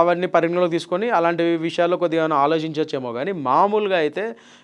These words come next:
ఈ హస్బెండ్స్ కొన్ని రోజులు జాబ్ చేసి, కావాలని దాని తర్వాత జాబులు మానేసి, "ఇప్పుడు నేను మెయింటెనెన్స్ ఇవ్వలేను" అంటే కోర్టు ఊరుకోదు, అలా ఊరుకునే పరిస్థితి లేదు.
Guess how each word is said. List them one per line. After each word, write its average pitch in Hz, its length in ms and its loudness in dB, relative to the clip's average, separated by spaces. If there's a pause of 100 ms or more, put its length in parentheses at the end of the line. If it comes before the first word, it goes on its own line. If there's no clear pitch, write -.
(200)
ఈ 156 160 0
హస్బెండ్స్ 160 400 0
కొన్ని 165 140 0
రోజులు 165 140 0
జాబ్ 151 260 4
చేసి, 151 220 -2
కావాలని 160 600 4
దాని 147 180 0
తర్వాత 147 240 -2
జాబులు 139 320 2
మానేసి, 143 380 -4
"ఇప్పుడు 147 160 -8
నేను 143 120 -4
మెయింటెనెన్స్ 147 420 -4
ఇవ్వలేను" 139 480 -2
అంటే 139 240 -6
కోర్టు 147 380 -2
ఊరుకోదు, 135 380 -4
అలా 143 260 0
ఊరుకునే 131 320 -4
పరిస్థితి 120 340 -8
లేదు. 143 280 -8